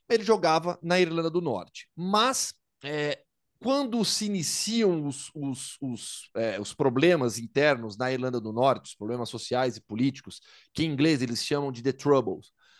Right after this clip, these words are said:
né, na, e é um período marcante na história da, da ilha, é, com mortes, com muita violência. O Sunday Bloody Sunday, o famoso Sunday Bloody Sunday, cantado pelo U two,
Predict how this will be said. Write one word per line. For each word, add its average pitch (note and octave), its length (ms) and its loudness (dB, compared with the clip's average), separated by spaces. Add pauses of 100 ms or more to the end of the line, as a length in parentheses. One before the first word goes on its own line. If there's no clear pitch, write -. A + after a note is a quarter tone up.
(180)
né, A#2 280 2
na, A#2 280 0
e A#2 100 2
é C#3 60 4
um C#3 100 -2
período A#2+ 520 -4
marcante A#2 920 -4
na A#2 120 -2
história A#2 520 0
da, G2 320 0
da G#2+ 220 0
ilha, A#2+ 420 -4 (380)
é, G#2+ 100 -8
com C#3 240 -6
mortes, C#3 540 2
com B2+ 220 -10
muita C#3+ 680 -2
violência. C3 720 2 (160)
O F#3+ 80 -8
Sunday D#3 560 2
Bloody D3 280 2
Sunday, D3 440 2
o - 60 -10
famoso D3 480 2
Sunday D3+ 300 -2
Bloody B2+ 240 0
Sunday, D3 360 -2
cantado A#2+ 640 -4 (220)
pelo C3+ 200 0
U A#2+ 140 2
two, F#3 400 2